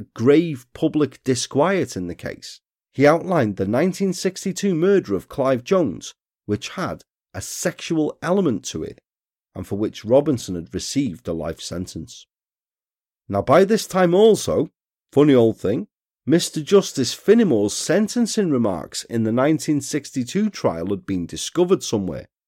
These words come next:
It's an absolute bloody miracle, because Mister Gray was able to quote them to Leeds Crown Court in full. He also told the court that the Director of Public Prosecutions had made extensive inquiries,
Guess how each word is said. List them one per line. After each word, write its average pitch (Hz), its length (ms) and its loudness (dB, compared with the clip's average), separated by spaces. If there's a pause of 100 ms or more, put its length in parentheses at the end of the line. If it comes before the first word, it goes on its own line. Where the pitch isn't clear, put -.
(140)
It's 107 300 -10
an 98 140 -6 (120)
absolute 135 720 -2
bloody 123 300 -2
miracle, 117 640 -2 (380)
because - 340 -4
Mister 185 340 2
Gray 175 380 2
was 92 240 -4
able 120 280 2
to 90 120 -8
quote 185 380 -2
them 78 180 -12
to - 120 -14
Leeds 135 440 -4
Crown 190 320 -4
Court 120 440 -2
in - 120 -14
full. 101 340 -8 (920)
He 110 80 4
also 220 340 4
told 143 320 0
the 110 80 -4
court - 320 -2
that 98 140 -4
the 92 140 -6
Director 139 540 -2
of 123 140 -2
Public 175 460 -2
Prosecutions 151 1040 -8
had - 180 -10
made 110 220 -2
extensive 156 640 -6
inquiries, 180 880 -2